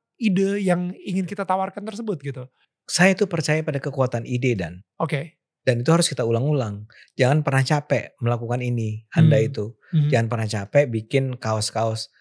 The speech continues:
Speaker 2: "Damn, I love Indonesia."
Speaker 1: Right.
Speaker 2: Perlu dipromosiin terus,
Speaker 1: Mhm.
Speaker 2: ya.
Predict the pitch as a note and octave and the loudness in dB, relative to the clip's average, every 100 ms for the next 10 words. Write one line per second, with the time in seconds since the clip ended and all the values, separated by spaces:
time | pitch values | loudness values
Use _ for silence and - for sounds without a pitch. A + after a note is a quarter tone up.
0 | _ _ - C3 B2+ A#2 A#2 A2+ A2+ C3+ | _ _ 2 6 6 4 0 0 -2 -2
1 | A2+ A2 G#2+ - F#2 F3+ D#3 C3 D#3 _ | -2 -2 -4 -6 -6 0 0 0 -6 _
2 | _ C#3+ D3+ D#3 C#3 C3 C3 B2 A#2+ C#3+ | _ 2 4 4 4 0 0 0 -2 -4
3 | A#2 A#2 B2 A2+ G#2 D3+ D3+ D3 A2+ B2+ | -4 -2 -2 0 0 2 0 0 -2 -4